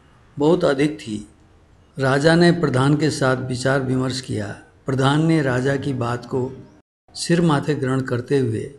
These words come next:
तत्काल मुनादी करा दी, "सभी राजज्ञा को ध्यानपूर्वक सुने,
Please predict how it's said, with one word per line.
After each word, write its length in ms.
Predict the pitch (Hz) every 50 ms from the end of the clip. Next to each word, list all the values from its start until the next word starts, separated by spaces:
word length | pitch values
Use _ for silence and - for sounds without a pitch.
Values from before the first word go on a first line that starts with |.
| - _ _ _ _ _ _ _ _ _ _ _ - -
तत्काल 680 | 147 147 151 - - 165 151 151 151 - - - - - - - - _ _ _ _ -
मुनादी 440 | 131 131 143 147 147 147 143 147 151
करा 280 | 147 - 127 117 110 107
दी, 160 | 107 110 - - - - - _ - _ _ _ _ _ _ _ _ _
"सभी 420 | - - - 165 156 156 190 190 185
राजज्ञा 640 | 170 156 147 151 147 160 156 147 147 156 151 151
को 280 | 147 - 151 151 151 143
ध्यानपूर्वक 840 | 123 120 113 127 143 147 147 127 139 131 131 120 117 117 120 -
सुने, 680 | - - - 131 131 131 139 143 143 143 143 147 -